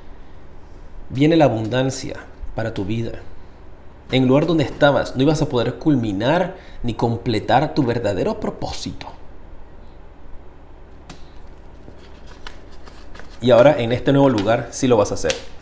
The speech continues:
Recuerda, si estás buscando trabajo, viene una oportunidad para ti donde te van a estar poniendo a prueba y las cosas van a salir muy bien. Dinero, ¿cuál es el mensaje en el aspecto del dinero para ti? Tienes la carta del emperador, todo lo que tenga que ver con bancos,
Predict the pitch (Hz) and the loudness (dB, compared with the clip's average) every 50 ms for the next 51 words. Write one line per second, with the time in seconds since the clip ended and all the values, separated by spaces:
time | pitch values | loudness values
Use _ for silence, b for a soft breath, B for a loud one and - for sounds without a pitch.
0 | - - - - 95 131 - 95 98 - 98 92 117 120 117 - 131 123 127 104 | -14 -10 -6 -2 2 4 6 4 4 2 2 2 2 2 2 2 2 0 2 4
1 | 107 107 117 113 127 135 - - 98 110 110 120 120 120 110 - 110 - 110 107 | 4 4 4 4 4 2 0 0 -2 -2 -2 0 0 -2 -2 -2 -2 -2 -2 -2
2 | 104 101 - - 104 - - 120 117 - B B B B B B B B B 117 | -2 0 0 0 0 0 -2 -4 -4 -4 B B B B B B B B B 2
3 | 113 117 117 120 110 107 113 113 - 120 - - 113 113 113 117 117 107 - - | 4 4 6 6 4 4 4 4 4 2 4 4 2 2 2 2 2 2 4 6
4 | 160 147 139 131 135 135 - - 98 95 - 110 110 113 107 117 107 107 104 - | 6 8 8 8 6 4 -2 -4 -4 -2 0 0 0 0 -2 -2 -2 -2 -2 0
5 | 104 107 101 - - 104 120 120 120 117 113 110 98 78 73 82 82 - - - | 0 0 -2 -2 -4 -4 -2 0 0 0 0 0 -2 -2 -4 -6 -10 -14 -16 -16
6 | - - - - - - - - - - - - - - - - - - - - | -18 -18 -16 -16 -18 -18 -18 -20 -20 -18 -18 -18 -18 -20 -20 -20 -18 -18 -18 -18
7 | - - - - - - - - - - - - - - B B B B B B | -18 -16 -16 -16 -16 -16 -14 -14 -14 -14 -14 -16 -16 -14 B B B B B B
8 | B 113 147 180 220 226 156 120 - - - - - 127 139 135 127 120 117 110 | B 6 8 8 10 10 8 8 6 4 0 2 4 6 6 6 6 4 2 2
9 | - 120 - 139 127 - - 107 123 123 117 113 113 - - 123 117 98 - 127 | 2 2 4 4 4 4 4 2 2 2 2 2 0 0 0 0 0 2 2 2
10 | 117 - 95 110 117 117 - - - - - 123 120 110 120 135 131 127 120 107 | 2 2 0 0 0 0 0 0 -4 -4 -2 -2 0 2 2 2 2 4 4 2
11 | 104 - 156 185 185 B B B B B B B B B B B B - 180 185 | 4 4 4 2 2 B B B B B B B B B B B B 2 4 4
12 | 180 147 160 - - 180 160 147 143 139 139 131 123 123 135 147 165 170 - - | 6 6 6 6 6 6 4 4 4 6 6 6 6 6 6 6 4 4 4 4
13 | 160 165 165 151 - - 127 127 143 147 - 131 120 117 120 - 110 101 98 110 | 4 4 6 4 4 2 0 0 0 0 0 0 0 0 0 -2 -2 -2 2 4
14 | 127 143 143 139 131 - 143 135 139 135 135 - - - - | 6 6 6 4 4 2 2 2 2 2 0 -2 -8 -10 -10